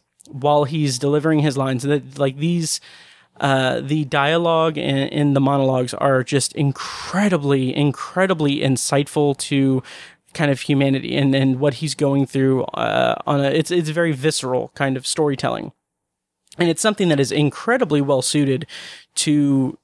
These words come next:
a theatrical production, because it's just two men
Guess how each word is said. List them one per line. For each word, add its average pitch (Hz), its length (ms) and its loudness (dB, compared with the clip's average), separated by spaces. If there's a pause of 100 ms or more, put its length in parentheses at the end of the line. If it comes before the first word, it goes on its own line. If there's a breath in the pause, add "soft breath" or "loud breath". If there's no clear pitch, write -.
(160)
a 151 120 2
theatrical 139 800 0 (520 loud breath)
production, 135 640 -2 (460 loud breath)
because 156 280 0
it's 151 120 0
just - 240 0
two 247 240 2
men 165 400 4